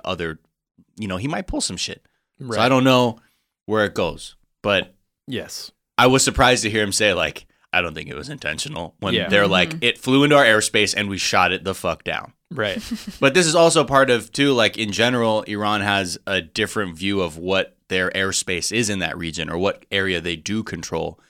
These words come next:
Speaker 2: Got it.
Speaker 1: uh, in the region. So it, maybe they have competing definitions of what international airspace was, and that's what happened.
Speaker 2: Right.
Speaker 1: But either way, that was, I think, a hundred thirty million dollar drone.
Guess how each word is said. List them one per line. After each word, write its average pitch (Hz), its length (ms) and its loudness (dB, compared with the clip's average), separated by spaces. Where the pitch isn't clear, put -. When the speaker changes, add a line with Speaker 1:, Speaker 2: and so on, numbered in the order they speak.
Speaker 2:
Got 101 200 -10
it. 92 60 -6
Speaker 1:
uh, 85 200 0
in 90 120 -4
the 82 120 -2
region. 85 340 -6
So 90 380 0
it, 113 140 2
maybe 117 320 4
they 110 160 4
have 107 160 2
competing 110 440 -2
definitions 104 580 0
of 110 100 0
what 107 240 0
international 104 540 0
airspace 113 440 0
was, 135 180 0
and 117 100 -6
that's 123 180 -2
what 127 80 -4
happened. 131 380 -4
Speaker 2:
Right. 110 300 -4
Speaker 1:
But 110 100 4
either 113 180 4
way, 104 180 4
that 110 200 4
was, 170 360 -2
I 127 60 -2
think, 180 180 -6
a 123 80 2
hundred 120 480 -4
thirty 98 300 -4
million 82 320 -8
dollar - 280 -10
drone. 78 260 -16